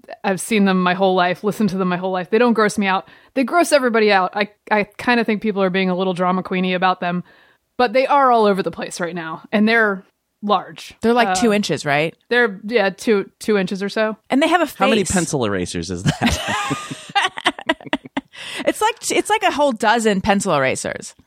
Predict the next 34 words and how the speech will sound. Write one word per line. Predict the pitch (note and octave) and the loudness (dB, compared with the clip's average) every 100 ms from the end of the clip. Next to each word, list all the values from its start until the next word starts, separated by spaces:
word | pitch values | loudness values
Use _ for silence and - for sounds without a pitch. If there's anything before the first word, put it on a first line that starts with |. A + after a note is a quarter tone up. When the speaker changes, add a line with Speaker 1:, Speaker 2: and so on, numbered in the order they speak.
| _ - A3+ | _ -8 -2
Speaker 1:
It | A3 | 0
is. | |
Speaker 3:
Ooh. | - E4 - - - | 2 2 0 -8 -16
Speaker 1:
It | G#3 | -16
is. | G3 G3 _ _ _ _ - _ | -16 -20 _ _ _ _ -20 _
Speaker 2:
Um, | A3 A3+ A3+ - | 2 2 0 0
well, | A#3 | 0
that | B3 A#3+ | 2 2
sounds | D4 C#4+ | 2 2
like | D4 | 2
a | D#4 | 4
nightmare, | A#3 F3+ B2+ E3 D#3 D#3 A#3 - _ _ _ _ | 2 2 2 2 4 4 2 -6 _ _ _ _
but | F#3+ - A3 A3+ G#3 - - - - - _ _ _ _ _ _ _ _ _ _ _ _ _ - | -10 -4 2 2 2 -2 -6 -6 -6 -10 _ _ _ _ _ _ _ _ _ _ _ _ _ -8
how | B3 F4 | 0 0
big, | F#4 F#4 F#4+ | 2 2 2
when | - E4 | 2 0
I | E4 | 0
first | - G#4 - | 0 0 2
sh-, | C#4+ - | -2 -2
said | - C4+ G#3+ | 0 0 2
lawn | A#3 A3+ A3 | 2 2 0
shrimp, | - F#3+ - | 0 -2 0
how | G#3 | 0
big | G3 G#3 | 2 0
were | F#3+ | 0
you | F3+ E3 D3 - | 0 -2 -6 -8
thinking? | - E3 A2 - _ _ _ _ | -10 -8 -10 -14 _ _ _ _
Speaker 1:
Well, | B3 - | 0 2
I | D4 | 2
was | F#4 - | 2 0
thinking | D#4+ C#4+ B3 G#3+ F#3+ E3+ _ _ | 0 2 2 2 0 -4 _ _
half | - G#3 G3 | -2 0 0
a | G3 | -2
cicada. | - G3 F#3 E3+ C3+ | -10 -10 -10 -14 -16